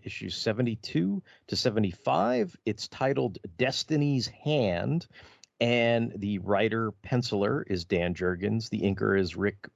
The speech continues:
Burchett, the letterer is Willie Schubert, the colorist is Gene D'Angelo,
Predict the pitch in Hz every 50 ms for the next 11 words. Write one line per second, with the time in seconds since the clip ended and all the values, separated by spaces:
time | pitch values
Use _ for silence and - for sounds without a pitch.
0 | _ - 92 87 82 - - - 127 139 175 180 - _ _ - - - - -
1 | _ - 104 95 95 98 98 117 123 135 139 139 143 147 151 147 - 101 87 92
2 | 92 98 120 131 143 143 127 - - - 160 160 156 170 175 170 - - - 104
3 | 104 - - 113 110 113 120 131 135 131 - - 101 87 85 87 - - 104 104
4 | 104 110 110 110 95 95 - - 101 110 123 127 120 131 135 139 143 151 151 147